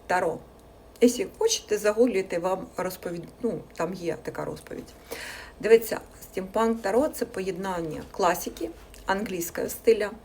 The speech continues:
це Rider Waite, так, основоположець.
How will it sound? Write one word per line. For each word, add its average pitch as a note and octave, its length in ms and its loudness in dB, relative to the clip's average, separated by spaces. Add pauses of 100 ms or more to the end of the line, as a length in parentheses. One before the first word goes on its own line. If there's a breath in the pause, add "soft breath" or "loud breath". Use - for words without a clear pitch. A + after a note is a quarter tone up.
(120)
це D#3+ 140 0
Rider F3+ 440 0
Waite, E3 320 -4 (220)
так, A#3+ 200 0 (320)
основоположець. E3+ 920 -4